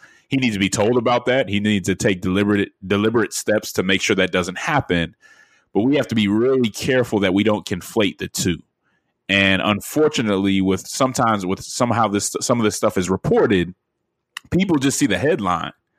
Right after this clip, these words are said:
They just see an allegation. And so a lot of people may be thinking that this is a, a sexual allegation if they don't read the whole, you know, read into the whole allegation. And I hope that wasn't by design, right? Because the truth of the matter is Biden is at the top of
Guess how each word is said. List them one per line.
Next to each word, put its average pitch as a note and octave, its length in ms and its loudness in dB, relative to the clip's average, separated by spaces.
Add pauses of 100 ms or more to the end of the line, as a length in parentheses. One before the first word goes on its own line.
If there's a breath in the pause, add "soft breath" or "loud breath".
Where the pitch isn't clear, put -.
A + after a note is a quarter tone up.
(280)
They B2 120 2
just E3 180 -2
see C#3 120 2
an G2+ 80 -2
allegation. F#2+ 760 0 (320 soft breath)
And G2 120 -2
so A2+ 100 2
a G2 260 0
lot C3+ 160 2
of C3 80 0
people A#2 200 2
may A2 180 2
be B2 120 0
thinking B2 340 0
that F#2+ 120 0
this A#2 180 0
is G2+ 120 0
a, G2 240 0
a F#2+ 80 0
sexual A#2 460 0
allegation F#2+ 800 0 (180 loud breath)
if F2+ 160 -2
they G#2 100 4
don't G#2+ 240 0
read A2+ 360 0
the F#2+ 100 2
whole, A2 160 0
you G2+ 80 2
know, F#2+ 120 2
read G#2 280 2
into G2+ 220 0
the F2+ 80 0
whole F#2+ 180 2
allegation. F#2+ 540 0
And F#2 100 -2
I F#2+ 80 -2
hope D3 280 -2
that G#2+ 160 2
wasn't G2 300 0
by F#2 140 2
design, F#2 580 -2
right? F#2 320 0 (400 loud breath)
Because G#2+ 180 4
the G2+ 80 2
truth E3 220 0
of B2+ 60 -2
the A2+ 120 -2
matter G#2 260 2
is A2 200 0
Biden A2 560 -2
is G#2 640 0 (120)
at G2+ 180 0
the F#2+ 80 -4
top G#2 340 0
of F2+ 160 0